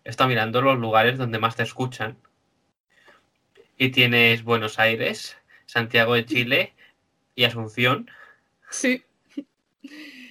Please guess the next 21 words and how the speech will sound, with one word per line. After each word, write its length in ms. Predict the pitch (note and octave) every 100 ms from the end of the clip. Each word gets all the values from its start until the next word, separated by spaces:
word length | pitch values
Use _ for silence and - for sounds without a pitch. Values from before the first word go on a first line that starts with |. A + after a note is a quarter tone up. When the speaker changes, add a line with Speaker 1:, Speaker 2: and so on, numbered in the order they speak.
| - _ _
Speaker 2:
Sí, 260 | - C#4+ C#4+
la 140 | A#3+
verdad 320 | A3 G#3 A3
que, 760 | D4 C#4+ C4+ B3+ A#3 G#3+ F#3+ F3+
que 180 | A3 G3+
Sudamérica 1400 | A3+ G#3 G3 G#3 A3+ C4 A#3+ A3 G3 F3 D3 B2+ F2 -
es 200 | E3 A3+
un 500 | G3+ F#3+ F3+ F3 D#3+
gran 1160 | E3+ E3+ F#3 F#3+ F3+ E3 D3+ D3 C#3 C3 B2 _ _ _ _ _ _ _ _ _ _ _ _ _ _ _
sitio 440 | - A3 - A3+
donde 640 | A3+ F#3+ E3+ D#3+ D#3 D3 D3
normalmente 500 | D3 E3 G3+ G#3 A3+
la 80 | F3+
música 380 | F3+ A3 G#3+
triunfa 520 | F3 F#3 G3 - B3 - _ _ _ _ _ _ _
porque 220 | G#3 G3
tienen 240 | G3 A#3 A#3+
mucha 320 | A#3+ C#4+ G#3+
cultura 340 | F3 E3 F3+
musical 540 | F3 D#3+ D#3 C#3+ D#3 C#3+
ahí. 340 | C#3 C3+